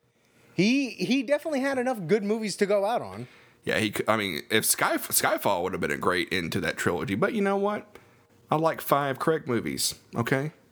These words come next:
Speaker 2: Let me have one more, Rip. Let me have one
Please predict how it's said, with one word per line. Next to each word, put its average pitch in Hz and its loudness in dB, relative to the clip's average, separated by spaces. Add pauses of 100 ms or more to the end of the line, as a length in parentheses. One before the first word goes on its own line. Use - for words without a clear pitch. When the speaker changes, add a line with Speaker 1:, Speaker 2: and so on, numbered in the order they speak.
(540)
Speaker 2:
Let 151 4
me 214 2
have 190 2
one 175 0
more, 160 0
Rip. 120 0 (1400)
Let - -20
me - -20
have - -16
one - -20